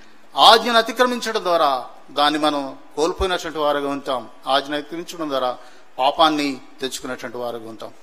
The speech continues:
అయితే కరుణగల దేవుడు, కృపగల దేవుడు నిన్ను నన్ను అదే స్థితిలో వదిలిపెట్టలేదు కానీ ఆయన నీ కొరకు నా కొరకు గొప్ప కార్యాన్ని చేశాడు. చూడండి, ఆ కార్యం ఏంటో అపోస్తలుడైన పౌలు కొరింథీయులు రాసిన పత్రిక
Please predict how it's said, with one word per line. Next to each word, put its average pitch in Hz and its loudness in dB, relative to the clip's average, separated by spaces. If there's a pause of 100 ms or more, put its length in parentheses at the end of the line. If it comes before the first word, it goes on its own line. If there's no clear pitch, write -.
(280)
అయితే 135 -2 (220)
కరుణగల 147 0
దేవుడు, 151 -2 (560)
కృపగల 220 2
దేవుడు 170 0
నిన్ను 165 -2
నన్ను 185 -4
అదే 156 2
స్థితిలో 202 -2
వదిలిపెట్టలేదు 165 -2
కానీ 131 -2 (560)
ఆయన 139 4
నీ 151 0
కొరకు 170 -4
నా 147 2
కొరకు 131 -4 (380)
గొప్ప 151 4
కార్యాన్ని 131 0 (100)
చేశాడు. - -12
చూడండి, 202 4
ఆ 190 8
కార్యం 180 4
ఏంటో 175 0 (360)
అపోస్తలుడైన 185 4
పౌలు 180 0
కొరింథీయులు 170 -2
రాసిన 160 -4
పత్రిక 151 -4